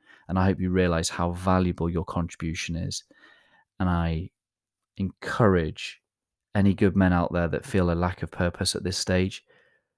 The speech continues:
take some time. Take some time to really get clear on what sets your heart on fire and what is going to be a honorable and noble cause for you to show up, to give of yourself in service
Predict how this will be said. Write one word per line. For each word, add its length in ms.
take 180
some 140
time. 440
Take 180
some 140
time 280
to 100
really 260
get 200
clear 280
on 240
what 140
sets 280
your 100
heart 260
on 100
fire 360
and 160
what 200
is 180
going 380
to 100
be 180
a 220
honorable 380
and 120
noble 360
cause 500
for 160
you 460
to 160
show 320
up, 260
to 160
give 260
of 100
yourself 600
in 120
service 640